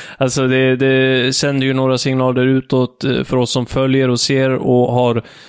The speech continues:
liksom sett, eh, Häcken under den här våren och under sommaren, och det har sett bra ut och så ser det ut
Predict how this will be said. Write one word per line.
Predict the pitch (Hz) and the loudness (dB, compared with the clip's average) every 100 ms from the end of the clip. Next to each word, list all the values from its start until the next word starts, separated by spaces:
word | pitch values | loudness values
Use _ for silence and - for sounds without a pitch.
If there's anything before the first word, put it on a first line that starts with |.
| - | -14
liksom | - 123 120 113 - - | -8 -4 -4 -6 -10 -12
sett, | - 127 - - - - - - | -6 -6 -6 -16 -12 -10 -8 -6
eh, | 131 | -4
Häcken | 131 139 | -2 -2
under | 127 127 127 | 0 0 0
den | 123 | 0
här | 120 120 117 | 0 0 0
våren | 120 131 135 131 127 | 0 2 2 0 0
och | 117 - | -2 -2
under | 127 120 | -2 0
sommaren, | 120 127 123 127 120 | 0 -2 0 0 0
och | 117 | 0
det | 113 | 0
har | 113 | -2
sett | 117 113 | -2 -2
bra | 135 131 127 | 0 2 0
ut | 123 | 0
och | 117 | -4
så | - 123 | -2 -2
ser | 127 | 0
det | 123 | -2
ut | 117 | -2